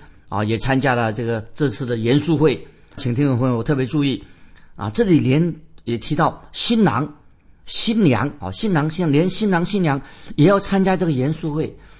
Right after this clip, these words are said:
根据以色列人的习俗啊，就是说以色列他们有一个习俗，当新婚的男子，他可以一年，一年之内不必要啊，去作战，不要去参加战争，他好跟，为了目的跟，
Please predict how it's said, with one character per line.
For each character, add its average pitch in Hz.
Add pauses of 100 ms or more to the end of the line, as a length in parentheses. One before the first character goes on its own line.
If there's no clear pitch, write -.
(160)
根 220
据 196
以 131
色 175
列 160
人 143
的 156
习 151
俗 120
啊， 98
就 143
是 131
说 135 (240)
以 123
色 139
列 156
他 156
们 156
有 120
一 -
个 131
习 131
俗， 117 (300)
当 185 (100)
新 214
婚 202
的 185
男 135
子， 113
他 -
可 180
以 156
一 208
年， 147
一 202
年 156
之 185
内 170 (220)
不 220
必 185
要 175 (300)
啊， 104
去 - (100)
作 185
战， 147
不 175
要 151
去 -
参 156
加 151
战 143
争， 139 (460)
他 180
好 127
跟， 160 (140)
为 185
了 151
目 175
的 143
跟， 160